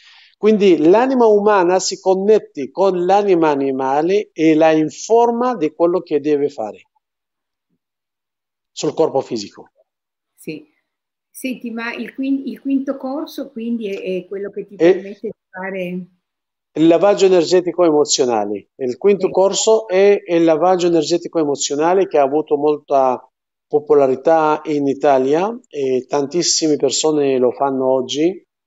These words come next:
Speaker 1: E, e con un successo molto grande in Israele già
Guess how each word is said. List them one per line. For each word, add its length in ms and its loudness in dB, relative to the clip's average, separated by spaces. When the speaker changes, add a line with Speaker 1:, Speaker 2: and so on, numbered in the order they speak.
Speaker 1:
E, 840 6
e 340 -4
con 260 2
un 220 4
successo 520 0
molto 240 0
grande 300 2
in 40 -2
Israele 480 2
già 260 0